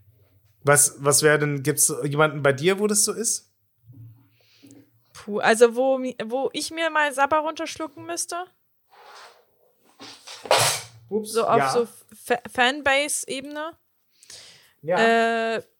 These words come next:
Speaker 2: Johnny Depp. Da schalten bei mir alle rationalen Rezeptoren aus. Bin ich
Speaker 1: Und das
Speaker 2: ehrlich.
Speaker 1: versteh ich gar nicht, dieses runtergewirtschaftete Teil, Alter, wenn du dem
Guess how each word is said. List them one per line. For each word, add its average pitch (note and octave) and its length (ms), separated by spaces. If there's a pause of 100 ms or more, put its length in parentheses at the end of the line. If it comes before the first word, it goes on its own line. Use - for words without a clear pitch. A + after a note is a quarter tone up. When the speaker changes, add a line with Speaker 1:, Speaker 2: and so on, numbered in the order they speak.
(400)
Speaker 2:
Johnny A#3 300
Depp. G3+ 240 (800)
Da A3+ 400
schalten A3+ 600
bei G#3+ 120
mir A3 520
alle A3 680 (120)
rationalen A3 880
Rezeptoren G3+ 640
aus. F#3+ 480 (720)
Bin A3+ 160
ich A3 80
Speaker 1:
Und - 80
das F#3+ 80
Speaker 2:
ehrlich. G3 160
Speaker 1:
versteh - 140
ich A2 120
gar G#2+ 160
nicht, A2 180
dieses A2 460
runtergewirtschaftete C3 1040
Teil, C#3 440
Alter, A#2+ 260
wenn A#2+ 100
du A#2 80
dem C3 240